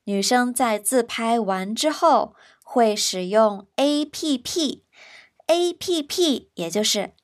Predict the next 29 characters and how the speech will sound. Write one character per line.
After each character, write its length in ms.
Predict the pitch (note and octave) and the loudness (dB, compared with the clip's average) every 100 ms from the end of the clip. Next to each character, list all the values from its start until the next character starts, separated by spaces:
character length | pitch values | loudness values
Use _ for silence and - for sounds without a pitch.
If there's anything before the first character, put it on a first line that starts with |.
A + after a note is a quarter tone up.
| _ | _
apps， 580 | C4 C#4+ G3+ - - - - _ _ _ _ - | -4 0 -2 -2 -6 -6 -12 _ _ _ _ -2
在 220 | A#3 G#3 | -2 -2
中 280 | G#3 D#4+ F#4+ | 2 2 4
文 240 | C#4+ A#3 | 2 2
里 140 | G#3+ | -2
面， 340 | F#3+ G#3 F#3+ F#3 _ _ | -4 -2 -2 -6 _ _
我 60 | F#3 | -8
们 200 | F3+ F3+ | -6 -6
通 280 | - A#3+ B3+ | -4 -2 -2
常 380 | - G3+ F#3+ A3 | 0 0 0 -4
会 300 | - A#3+ G#3 | -2 0 0
把 180 | A3+ | -8
它 320 | - - F#3+ G3 | -10 -6 -6 -4
叫 260 | A3+ A#3 | 2 2
做 380 | A3 G#3+ G3 - _ _ _ | 2 0 0 -4 _ _ _
A 300 | A3 A3 G#3+ | 0 0 -2
P 440 | G#3+ - A3+ F#3+ - | -8 -8 -6 -6 -10
P。 360 | - A3+ - _ _ _ _ _ | -6 -6 -8 _ _ _ _ _
很 460 | _ - A#3 G#3 F#3+ | _ -2 0 0 -2
多 260 | F#3+ D4 F4+ | 0 2 4
人 480 | D4 A3+ G3+ G#3+ | 4 2 0 -4
都 240 | A3+ C4 C4 | 0 2 2
会 240 | C4+ B3 | 2 -2
在 220 | A3+ A3+ | 0 -2
自 220 | G#3 - A#3+ | 0 -2 -4
拍 360 | - B3+ B3 | -4 0 2
完 300 | A#3 G3 G3 | 2 -2 -2
之 160 | A3 D4+ | -4 -4
后 420 | C#4+ D#4 G3+ | 0 0 0